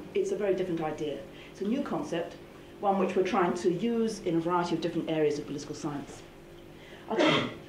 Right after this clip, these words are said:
mention our evidence, and again, you've heard about this in previous areas, some of you who've come to our previous work, particularly the perception of electoral integrity index. But again, it's important to just clarify that because that's the dependent variable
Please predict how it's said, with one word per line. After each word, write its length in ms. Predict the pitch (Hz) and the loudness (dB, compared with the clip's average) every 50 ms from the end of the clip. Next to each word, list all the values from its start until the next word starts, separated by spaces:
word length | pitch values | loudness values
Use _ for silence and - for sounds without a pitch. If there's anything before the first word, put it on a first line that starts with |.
| - - | -10 -4
mention 680 | 214 226 254 320 330 320 302 - 285 220 196 190 190 190 | 2 4 6 6 6 6 6 6 6 6 6 6 4 2
our 220 | 185 185 185 - | 2 2 4 4
evidence, 680 | - 202 185 - 151 139 - - - - - - - - - - - | 4 4 4 4 2 0 -2 -4 -6 -10 -14 -16 -16 -18 -12 -4 0
and 240 | 175 175 180 185 180 | 2 2 4 4 4
again, 320 | 170 185 226 226 196 180 | 6 8 10 10 10 8
you've 140 | 175 170 - | 6 4 4
heard 200 | - 220 226 - | 4 4 4 4
about 260 | - 175 160 139 - | 4 4 2 2 2
this 220 | 165 160 160 - 165 | 2 0 0 0 -2
in 300 | 156 151 151 - - - - | -2 -2 -4 -6 -8 -8 -6
previous 380 | - 247 220 190 175 170 175 | -4 -2 0 2 0 0 0
areas, 460 | 156 151 147 143 147 147 160 165 - - - - - - - | 0 -2 -2 -2 -2 -4 -4 -6 -8 -12 -16 -16 -18 -10 -6
some 140 | 214 202 190 | -2 0 2
of 80 | 185 | 4
you 80 | 175 160 | 4 4
who've 140 | 170 160 - | 4 2 0
come 180 | 214 180 170 | 0 0 0
to 80 | 165 165 | 0 0
our 80 | 185 202 | 0 0
previous 380 | - 185 165 156 156 151 - | 0 0 0 0 0 0 0
work, 340 | 226 269 277 - - - - - - - - - - - | 0 2 2 2 2 0 -4 -10 -14 -16 -18 -18 -12 -8
particularly 380 | 214 196 226 - 190 196 190 170 | 0 2 4 4 4 4 2 2
the 80 | - | 2
perception 460 | - 175 - - 185 - - - 180 165 | 0 0 2 2 2 2 2 2 2 4
of 80 | 165 | 4
electoral 340 | 165 160 160 - - 151 139 | 4 4 4 2 0 -2 -2
integrity 420 | 139 - 214 202 202 196 208 208 | -2 0 -2 -2 -2 0 0 2
index. 420 | 208 208 220 220 - - - - - - - - - - - - - | 2 2 2 0 -2 -2 -6 -8 -8 -10 -10 -12 -14 -16 -16 -10 -6
But 80 | 226 233 | -4 0
again, 240 | 254 269 269 233 214 | 4 6 6 6 6
it's 160 | - - 226 | 4 2 0
important 440 | 202 - - 262 233 - 240 - - | 0 2 2 2 2 2 0 -2 -4
to 80 | - - | -4 -2
just 260 | - 427 415 - - | 0 0 0 -2 -2
clarify 440 | - 269 269 254 226 - 208 190 185 | 0 2 2 2 2 4 2 4 4
that 260 | 185 175 - - - | 4 4 4 2 0
because 240 | 208 196 208 - - | -2 0 -2 0 0
that's 300 | 247 226 - - - - | 0 0 0 0 -4 -6
the 300 | - 208 196 190 190 190 - - - - | -2 0 0 0 0 -2 -4 -10 -10 -6
dependent 480 | 202 190 - 277 285 277 247 214 - - | -6 -2 0 2 4 4 4 4 2 2
variable 500 | 165 151 147 151 151 151 151 151 - | 0 0 0 0 2 2 0 0 0